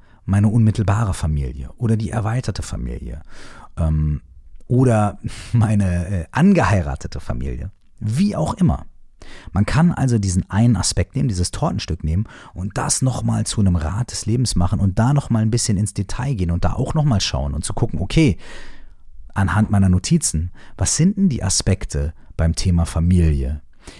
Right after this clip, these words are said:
die bei mir wichtig sind, die eine Rolle spielen, die vielleicht gut laufen oder schlecht laufen. Und ich male mir das noch mal aus und guck noch mal, wie dieses eigene Rad, dieses eigene System Familie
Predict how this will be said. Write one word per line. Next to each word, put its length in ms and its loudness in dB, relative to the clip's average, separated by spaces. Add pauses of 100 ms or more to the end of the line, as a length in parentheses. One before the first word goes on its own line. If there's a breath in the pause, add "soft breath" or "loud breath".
(140 loud breath)
die 80 -2
bei 120 4
mir 200 6
wichtig 340 0
sind, 200 -2
die 60 0
eine 80 6
Rolle 300 4
spielen, 360 -4
die 80 -8
vielleicht 300 -2
gut 220 -4
laufen 320 0
oder 180 -2
schlecht 360 -2
laufen. 420 -8 (500 loud breath)
Und 320 2 (260)
ich 140 -4
male 220 4
mir 100 4
das 160 -2
noch 160 -4
mal 160 0
aus 260 -2
und 80 -4
guck 200 -6
noch 120 0
mal, 200 2
wie 80 -2
dieses 480 -2
eigene 580 2
Rad, 280 -4
dieses 320 -4
eigene 460 2
System 1000 -4
Familie 840 2